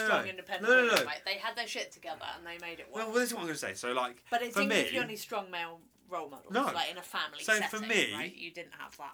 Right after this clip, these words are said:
Speaker 2: f-, for me, my dad, the, the strongest male role model that I'd ever had, apart from my granddad, was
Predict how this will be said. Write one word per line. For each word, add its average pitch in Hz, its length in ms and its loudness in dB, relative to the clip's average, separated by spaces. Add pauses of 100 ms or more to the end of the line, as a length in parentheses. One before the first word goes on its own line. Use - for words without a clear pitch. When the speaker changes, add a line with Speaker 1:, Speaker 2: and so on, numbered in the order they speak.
(180)
Speaker 2:
f-, - 40 -20 (220)
for 180 120 -4
me, 151 460 -2 (240)
my 139 180 0
dad, 175 360 4 (560)
the, 151 160 -6 (120)
the 151 80 -14
strongest 202 600 -2
male 151 440 2
role 143 200 2
model 127 240 -6
that 113 100 -8
I'd 113 260 -8
ever 139 240 2
had, 101 460 -4
apart 165 340 -4
from 139 120 -14
my 117 100 -4
granddad, 98 500 -8 (1300)
was 110 560 -4